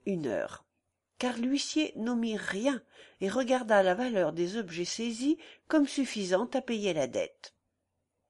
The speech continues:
Une fois l'huissier parti, le pauvre jeune homme prit les exploits et courut pour retrouver son grand-père à la maison de santé, car l'huissier lui dit que, sous des peines graves,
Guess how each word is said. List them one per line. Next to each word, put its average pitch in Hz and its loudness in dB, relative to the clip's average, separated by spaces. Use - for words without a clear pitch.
Une 208 0
fois 143 -2
l'huissier 170 -6
parti, 285 -2
le 247 -4
pauvre 262 4
jeune 202 0
homme 233 -2
prit 254 -6
les 190 0
exploits 202 -2
et 190 0
courut 240 -2
pour 175 -6
retrouver 220 -4
son 196 -4
grand-père 170 -2
à 185 4
la 165 0
maison 165 -2
de 202 -10
santé, - -4
car 233 0
l'huissier 294 2
lui 226 0
dit 269 2
que, 180 0
sous - -2
des 214 0
peines 131 -4
graves, 233 0